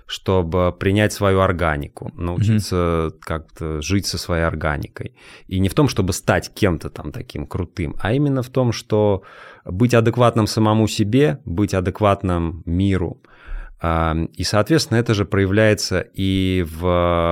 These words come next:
Speaker 1: во внутренних, в даосских школах боевых искусств. Это некий принцип адекватности. То, что исследуется органика человека, его в-, врождённые инстинкты тела,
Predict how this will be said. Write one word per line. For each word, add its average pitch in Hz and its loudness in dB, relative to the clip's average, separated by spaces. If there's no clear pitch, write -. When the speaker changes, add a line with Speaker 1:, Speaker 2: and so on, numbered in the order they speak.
Speaker 1:
во 90 0
внутренних, 95 0
в 87 -6
даосских 95 2
школах 95 2
боевых 92 0
искусств. - -8
Это 85 -2
некий 120 2
принцип - -2
адекватности. - -2
То, 87 0
что 85 0
исследуется 104 2
органика 92 0
человека, 78 -2
его 82 -2
в-, 87 -2
врождённые 95 2
инстинкты 90 -4
тела, 87 -2